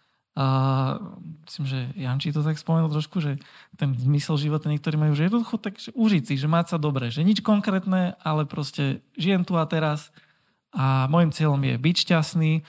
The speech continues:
a byť spokojný a nejak veľmi neriešiť niečo, že čo bude nejak v budúcnosti, za čím si idem, že dôležité je, aby tu a teraz sme žili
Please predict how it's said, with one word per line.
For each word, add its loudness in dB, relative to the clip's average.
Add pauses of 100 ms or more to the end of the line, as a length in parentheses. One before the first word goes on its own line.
(480)
a 2 (1120)
byť -4
spokojný -2 (1040)
a 0
nejak 0
veľmi 2
neriešiť -2 (720)
niečo, -8
že -10
čo -8
bude -6
nejak -8
v -6
budúcnosti, -4
za -4
čím -6
si -10
idem, 0
že -2 (100)
dôležité -2
je, -2 (100)
aby -6 (300)
tu 2
a 4
teraz 0
sme -4
žili 0